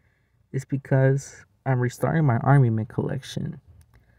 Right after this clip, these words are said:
Instead of getting, like, the new brand ones, like the B M C, Tamiya,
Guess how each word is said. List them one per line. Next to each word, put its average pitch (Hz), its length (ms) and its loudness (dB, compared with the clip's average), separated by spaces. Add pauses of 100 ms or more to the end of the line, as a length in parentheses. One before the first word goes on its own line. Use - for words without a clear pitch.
(680)
Instead 160 260 0
of 151 80 0
getting, 151 220 2
like, 139 180 2
the 123 80 2
new 127 280 2
brand 123 420 2
ones, 139 260 0
like 123 140 0
the 104 320 -2 (500)
B 135 160 4
M 120 220 0
C, 151 560 2 (480)
Tamiya, 147 640 0